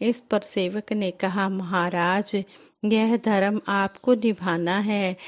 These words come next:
मैं तो आपका सेवक हूँ, मेरा पहला कर्तव्य आपकी सेवा करना और आपके हुक्म को मानना है। राजा के मेहमान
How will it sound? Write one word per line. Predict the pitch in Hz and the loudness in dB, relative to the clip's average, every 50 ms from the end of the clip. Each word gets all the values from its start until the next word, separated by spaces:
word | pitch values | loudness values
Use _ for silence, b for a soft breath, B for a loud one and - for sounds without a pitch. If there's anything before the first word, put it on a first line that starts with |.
| B B B B - | B B B B -2
मैं | 214 208 202 208 226 | 0 0 2 0 0
तो | - - 262 247 233 | -2 0 2 2 2
आपका | 220 214 208 208 - - - 226 233 | 4 2 0 0 -4 -2 0 0 0
सेवक | 214 - - 208 185 196 196 196 214 - - - - | 0 0 0 0 0 0 0 -2 -2 -4 -8 -6 -4
हूँ, | 220 208 202 185 185 B B B B B B - | -4 -2 -2 -4 -6 B B B B B B 2
मेरा | 220 214 220 214 208 220 214 214 | 4 4 4 4 4 2 0 0
पहला | 214 - 214 202 196 196 196 208 220 226 226 | 0 0 -2 0 0 0 0 2 2 0 0
कर्तव्य | - - 208 190 - - - 196 190 180 202 196 190 185 180 175 B B B B B B - | 2 0 0 0 0 0 -2 -2 -2 0 0 2 2 2 2 -2 B B B B B B -2
आपकी | 196 190 202 196 - - - 240 226 | 0 0 0 -2 -6 -4 -2 0 0
सेवा | 214 - - 214 190 190 196 196 202 208 | 0 0 0 0 0 2 2 0 0 0
करना | - - 202 185 185 208 202 214 214 208 202 196 - _ _ _ _ _ - | 0 0 0 0 0 -2 -2 0 0 0 0 -2 -6 _ _ _ _ _ -2
और | 220 226 226 226 | 0 2 2 4
आपके | 214 202 202 202 202 - - 247 240 233 | 2 2 2 0 -2 -4 0 2 2 2
हुक्म | 208 226 208 - - 220 214 226 | 2 0 -6 -4 -4 -2 -2 -2
को | - _ _ - - - 226 226 226 | -6 _ _ -16 -6 -2 0 0 2
मानना | 220 208 202 185 180 185 190 196 196 196 208 | 0 0 0 0 0 0 -2 -4 -2 -2 0
है। | 214 190 208 190 185 180 170 175 B B B B B B B - | 0 0 0 0 0 0 -2 -4 B B B B B B B -4
राजा | 202 202 190 170 185 180 - - 208 208 208 | -2 0 0 0 0 -2 -2 2 2 2 2
के | 202 - - 202 202 | 2 0 -2 -2 0
मेहमान | 202 202 202 180 196 196 185 185 175 175 202 214 214 | 0 -2 -2 -2 -2 -2 -2 0 0 0 0 0 -2